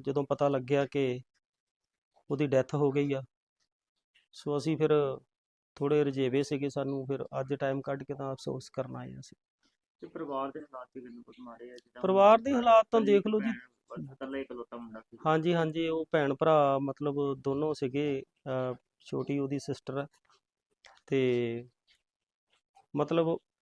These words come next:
Speaker 1: ਉਹ ਵਿਆਹੀ ਹੋਈ ਆ ਤੇ ਇਹ ਅਜੇ ਮਤਲਬ ਇਹਦਾ ਵਿਆਹ ਕਰਨਾ ਸੀਗਾ। ਇਹ ਕਹਿੰਦਾ ਸੀ, "ਮੈਂ ਆਪਣੇ ਪੈਰਾਂ ਸਿਰ ਖੜਾ ਹੋ ਕੇ ਤਾਂ ਫਿਰ ਆਪਣਾ ਵਿਆਹ ਕਰਾਉਣਾ।" ਤੇ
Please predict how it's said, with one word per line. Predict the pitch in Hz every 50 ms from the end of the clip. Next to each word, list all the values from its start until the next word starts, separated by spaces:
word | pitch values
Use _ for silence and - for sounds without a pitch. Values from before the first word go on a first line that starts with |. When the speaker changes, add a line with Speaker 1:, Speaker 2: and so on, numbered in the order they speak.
| _ _ _ -
Speaker 1:
ਉਹ | 170 160
ਵਿਆਹੀ | 151 151 151 156 170 190
ਹੋਈ | 185 190 185 185 185 185
ਆ | 180 175 -
ਤੇ | 180 175 165 - - -
ਇਹ | 165 170 185 180
ਅਜੇ | 170 170 165
ਮਤਲਬ | 160 160 151 - 151 151 147 147
ਇਹਦਾ | 151 151 165 160
ਵਿਆਹ | 139 147 147 151
ਕਰਨਾ | - 147 131 135 143 147
ਸੀਗਾ। | - - 147 139 139 139 _ _ _ _ _ _ _ _ _ _ _ _ _ - -
ਇਹ | 147
ਕਹਿੰਦਾ | 143 160 151 147 160 151
ਸੀ, | - 160
"ਮੈਂ | 147 147
ਆਪਣੇ | 143 - 160 147
ਪੈਰਾਂ | - - 143 147 143
ਸਿਰ | - - 147
ਖੜਾ | 135 - 147 151 156
ਹੋ | 151 139 135
ਕੇ | 139 131
ਤਾਂ | 135 -
ਫਿਰ | - 139 131
ਆਪਣਾ | 127 - - 135 135
ਵਿਆਹ | 127 131 135 139
ਕਰਾਉਣਾ।" | 143 - 127 123 123 123 135 131 _ _ _ _ _ _ _ _ _ _ _ _ _ _ _ _ _ _ _ _ _ _ _ _ _
ਤੇ | - 135 131 127 123 120 117 117 113 110